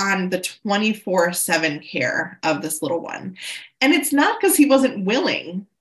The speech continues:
I have to tell you, it's not 'cause he wasn't willing. He was also really busy with the other two. And the other <laughs> two, I was like, "Cool, here, I nursed him. Take the, take the baby. I'm going back to bed."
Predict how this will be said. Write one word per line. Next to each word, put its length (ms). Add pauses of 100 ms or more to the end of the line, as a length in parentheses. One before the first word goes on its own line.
I 60
have 180
to 80
tell 160
you, 100
it's 140
not 160
'cause 100
he 60
wasn't 240
willing. 260
He 140
was 120
also 380
really 240
busy 240
with 100
the 100
other 180
two. 220
And 100
the 60
other 180
<laughs> 0
two, 180
I 60
was 100
like, 160
"Cool, 280
here, 340
I 80
nursed 320
him. 120
Take 240
the, 100
take 260
the 60
baby. 220
I'm 120
going 120
back 220
to 80
bed." 140